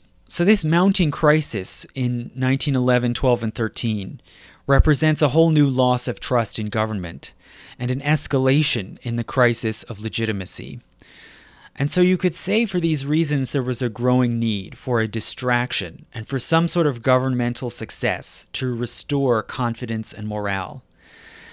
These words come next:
And with the Duma and the politicians increasingly setting the agenda on domestic policy,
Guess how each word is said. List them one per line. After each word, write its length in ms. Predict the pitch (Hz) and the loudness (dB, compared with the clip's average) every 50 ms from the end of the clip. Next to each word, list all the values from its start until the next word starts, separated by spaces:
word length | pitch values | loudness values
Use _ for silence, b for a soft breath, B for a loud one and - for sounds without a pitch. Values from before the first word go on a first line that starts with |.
| B B B - | B B B -2
And 120 | 139 139 | 0 0
with 160 | 135 151 - | 0 0 0
the 60 | 151 143 | 0 -2
Duma 480 | 123 - 160 180 190 190 190 185 180 - | 2 4 6 6 6 6 6 4 4 2
and 100 | 139 139 | 0 0
the 60 | 135 | 0
politicians 800 | - - 139 135 131 131 - - - 160 147 - 170 156 143 139 | 0 0 0 0 0 0 -2 -2 0 0 0 0 0 0 0 -2
increasingly 580 | 123 120 - 151 147 143 - 147 139 131 127 | -4 -4 -2 0 0 0 0 0 0 0 0
setting 460 | 120 - - - 139 135 135 135 131 123 | 0 -2 -2 0 0 0 0 0 0 0
the 100 | 120 117 | -2 -4
agenda 720 | 117 110 - 135 139 156 165 156 127 110 107 110 - - | -4 -4 -2 0 0 2 2 2 0 0 0 -2 -4 -6
on 200 | - 120 117 113 | -8 -6 -6 -4
domestic 560 | 110 117 113 120 135 170 190 - - 139 - - | -2 -2 -2 2 2 2 2 2 0 -4 -4 -4
policy, 720 | - 107 98 98 98 98 95 - - 98 90 - - - | -4 -4 -4 -4 -6 -6 -6 -6 -6 -6 -6 -8 -12 -16